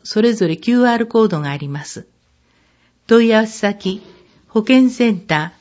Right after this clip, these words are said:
ー、電話八二の三一一一、内線五一一、直通七五の六二三零。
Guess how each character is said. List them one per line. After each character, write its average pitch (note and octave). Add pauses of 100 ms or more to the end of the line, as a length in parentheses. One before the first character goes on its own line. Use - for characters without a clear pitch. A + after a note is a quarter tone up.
(420)
ー、 -
電 G#3+
話 G#3+
八 G3
二 A#3
の G#3+
三 A3
一 G#3+
一 F#3
一、 F3+ (400)
内 A3
線 G#3
五 G#3+
一 G#3
一、 - (480)
直 G#3+
通 A3
七 G#3+
五 A3
の G3+
六 G3
二 A#3
三 F3
零。 D#3